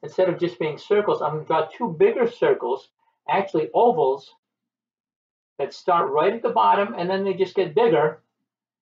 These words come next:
So you've got a circle inside a circle, but both of the circles touch on the bottom. It's not a circle inside a circle.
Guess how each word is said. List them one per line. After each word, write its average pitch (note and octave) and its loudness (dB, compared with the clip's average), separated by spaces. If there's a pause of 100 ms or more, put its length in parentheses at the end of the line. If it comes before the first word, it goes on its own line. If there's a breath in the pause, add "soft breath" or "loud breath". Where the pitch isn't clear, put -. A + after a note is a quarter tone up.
(260)
So - -4
you've E3 0
got D#3+ 0
a - -8
circle G#3 0 (240)
inside F3+ 0
a - 0
circle, - -2 (300)
but D#3+ 2
both A#3 4
of C4+ -10
the A#3 -2
circles E3 0 (300)
touch G3 -2
on F#3+ -2
the F3+ 0
bottom. F#3 4 (340)
It's D3 -8
not G3 -2 (380)
a D3+ -8
circle F#3+ 2
inside G#3+ -2
a F3+ 0
circle. - 0